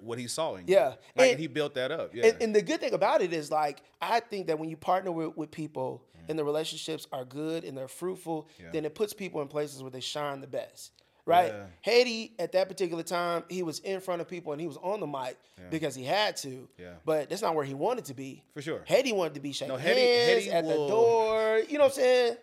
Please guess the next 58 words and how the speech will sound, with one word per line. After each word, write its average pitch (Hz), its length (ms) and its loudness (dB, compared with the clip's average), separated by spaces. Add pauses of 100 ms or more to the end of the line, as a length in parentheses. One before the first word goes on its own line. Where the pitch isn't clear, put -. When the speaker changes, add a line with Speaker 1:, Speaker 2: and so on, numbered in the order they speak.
Speaker 1:
That's 170 240 2
what 185 140 0
he 180 60 -4
wanted 151 300 -2
to 113 60 -14
shine. 104 380 -10
Speaker 2:
Yeah. 160 200 6
Speaker 1:
Yeah. 90 120 -12
He 180 80 -10
would 185 180 -6
delegate 120 460 -2
something 95 320 -12
in 85 100 -16
a 80 40 -14
heartbeat. 160 340 2
Speaker 2:
In 233 60 10
a 202 160 8
heartbeat. 214 720 6
Speaker 1:
<laughs> - 0 -
Like 185 180 6
Speaker 2:
Especially 285 360 10
if 214 60 2
it's 214 120 8
not 214 180 4
his 208 140 4
forte, 190 480 2
Speaker 1:
For 139 80 0
Speaker 2:
right? 156 160 10
Speaker 1:
sure, 143 400 2
yeah. 113 300 -4
Speaker 2:
And 226 80 2
so 277 80 2
you 262 100 4
think 320 140 -2
about 285 200 4
We 247 80 -4
Tell 233 200 2
Stories, 226 420 2
and 190 80 0
it's 196 140 -4
like, 180 200 0 (220)
Haiti 247 320 2 (120)
is 170 240 0
just 139 200 -10
naturally 165 540 -2
meeting 160 340 -6
people. 123 440 -12
Speaker 1:
Mm-hmm. 101 400 -4
Speaker 2:
And 156 460 4
by 151 200 2
naturally 196 420 -2
meeting 180 260 -2
people, 143 600 -6 (220)
he 185 100 -6
just 170 180 -4
has 202 260 0
this, 160 460 -8
this 147 340 -8